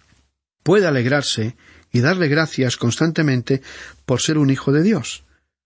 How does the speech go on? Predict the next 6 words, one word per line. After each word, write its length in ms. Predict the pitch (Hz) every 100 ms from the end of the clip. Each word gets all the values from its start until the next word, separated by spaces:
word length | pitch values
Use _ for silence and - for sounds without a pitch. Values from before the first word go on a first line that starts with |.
| _ _ _
Nos 380 | 117 127 127 -
jactamos, 1000 | 120 - - 180 127 101 - - - - _ _ _ _ _ _ -
no 240 | 123 160
en 140 | 170
nosotros 480 | 170 170 175 175 175
mismos, 560 | 180 185 151 160 -